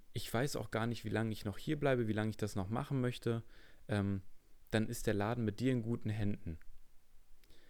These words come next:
Und das war relativ früh, ähm, zu meiner Ausbildung.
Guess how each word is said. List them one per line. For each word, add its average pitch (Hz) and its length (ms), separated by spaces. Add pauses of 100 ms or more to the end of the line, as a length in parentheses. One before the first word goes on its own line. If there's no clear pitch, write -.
(380)
Und 107 360
das - 180
war 147 320
relativ 151 420
früh, 170 600
ähm, 120 340
zu - 180
meiner 117 220
Ausbildung. 82 600